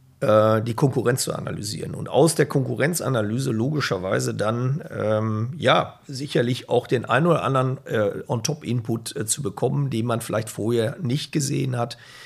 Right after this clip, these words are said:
äh, weil man einfach die ganze Palette an, ähm, äh, Fächerkombinationen oder an, an Weiterbildungsmaßnahmen, äh, durch die Konkurrenz einfach doch noch mal als Abgleich bekommt,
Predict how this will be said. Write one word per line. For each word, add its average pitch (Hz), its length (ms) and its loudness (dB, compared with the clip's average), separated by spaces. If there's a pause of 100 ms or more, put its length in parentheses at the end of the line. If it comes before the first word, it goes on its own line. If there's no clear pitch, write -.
(220)
äh, - 140 -6
weil 107 140 4
man 107 140 0
einfach 101 200 -4
die 104 100 -4
ganze 110 260 -4
Palette 123 600 0
an, 104 500 -8
ähm, - 460 -10 (180)
äh, 127 280 -12
Fächerkombinationen 104 1160 -2
oder 85 300 -6
an, - 180 -8
an 92 340 -8 (100)
Weiterbildungsmaßnahmen, 101 1200 -4 (440)
äh, 95 520 -4
durch 113 320 -4
die 127 80 0
Konkurrenz 110 480 -2
einfach 104 240 -2
doch 107 200 -4
noch 120 120 -4
mal 98 320 -6
als - 180 -6
Abgleich - 460 -8
bekommt, 156 480 -2